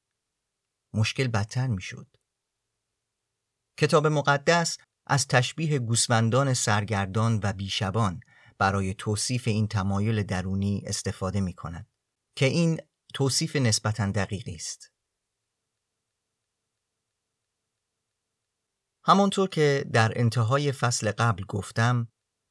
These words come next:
فرزندان خدا به قلب‌های تازه و حضور خدا نیاز داشتند تا به آنها کمک کند که ایمان داشته باشند.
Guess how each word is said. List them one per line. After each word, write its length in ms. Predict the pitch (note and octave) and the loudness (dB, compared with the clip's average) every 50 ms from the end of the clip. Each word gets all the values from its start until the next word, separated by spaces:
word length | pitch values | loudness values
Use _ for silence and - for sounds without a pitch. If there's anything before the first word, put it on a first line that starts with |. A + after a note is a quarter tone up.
| _ _ - | _ _ 6
فرزندان 580 | - C3+ C#3 C3+ C3+ C#3+ D3 C#3+ E3+ G3 G#3 | 8 8 8 8 6 4 4 4 2 2 2
خدا 320 | F#3 - - C3 B2 C#3+ D3+ | 0 0 0 2 2 2 2
به 120 | C#3 C3+ | 2 0
قلب‌های 600 | B2+ - A#2 A#2 A#2 A2+ G#2+ G#2+ A#2 C#3 C#3+ C#3+ C3+ | 2 4 4 4 4 4 2 0 -2 -2 -2 -2 -4
تازه 720 | C3+ - B2 A2+ G#2 G2+ F#2+ G2+ A#2 B2 B2+ B2+ B2 A2 | -4 -4 -2 0 0 0 0 0 0 0 2 0 0 0
و 180 | A2 G#2 G2+ F#2+ | 0 0 0 0
حضور 440 | E2+ G2+ G#2+ G#2+ G2+ A#2 C3 C3 | 0 0 0 0 2 2 2 0
خدا 340 | B2+ A#2+ - A#2 G#2 A#2 A#2 | 0 0 0 2 2 4 4
نیاز 320 | A2 G2+ F#2+ F#2+ F#2 - - | 4 2 0 -2 -4 -4 -4
داشتند 520 | F#2 F#2 - - - E2 E2 E2+ F2+ - _ _ _ _ _ | -6 -6 -6 -6 -8 -8 -8 -10 -12 -14 _ _ _ _ _
تا 140 | - C3+ B2+ | 0 2 4
به 80 | A#2+ C#3 | 6 6
آنها 260 | C3 C3+ C3+ D#3 E3 | 6 4 4 2 0
کمک 320 | E3 - C#3 C#3+ D3+ D#3+ | 0 0 0 0 0 0
کند 340 | - - D3 C#3+ C3 B2+ - | -2 -2 -2 0 0 -2 -4
که 340 | - - C3 B2 A#2+ A#2 - _ _ _ _ _ _ _ | -4 -2 -2 0 0 -2 -4 _ _ _ _ _ _ _
ایمان 360 | B2+ B2 A#2+ B2+ B2 A#2+ G#2+ | 2 4 4 6 4 4 2
داشته 320 | G2+ F2+ F2+ - - F2+ | 0 -2 -4 -4 -6 -6
باشند. 500 | E2 F2+ E2+ - - D2 D#2 D#2+ - _ | -6 -6 -6 -6 -8 -10 -10 -12 -16 _